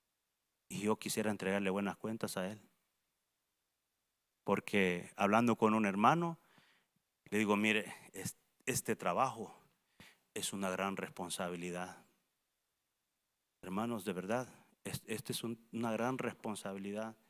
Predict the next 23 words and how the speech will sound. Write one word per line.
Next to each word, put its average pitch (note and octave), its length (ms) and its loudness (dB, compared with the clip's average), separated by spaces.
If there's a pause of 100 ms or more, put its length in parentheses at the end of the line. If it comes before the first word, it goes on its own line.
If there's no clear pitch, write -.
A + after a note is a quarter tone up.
(440)
que G2 160 -2
a F#2+ 60 0
veces, G#2 600 -2 (600)
eh, F#2+ 120 -6
los G2+ 180 4
zapatos G#2 440 4
quedan G2+ 340 2
bastante G#2+ 540 -2
grandes, G2 680 -4 (840)
pero G2+ 280 4
el F#2 60 0
Señor G#2 300 4
nos A#2 180 2
ajusta, - 480 -4
de G2+ 100 -6
verdad. D#3 420 4 (4000)
De G#2+ 80 -6
verdad, C3+ 320 0
hermanos. G2 520 0 (1120)
Pero A2+ 220 0
yo C3 240 8
ahora C#3+ 260 8
le A#2+ 240 6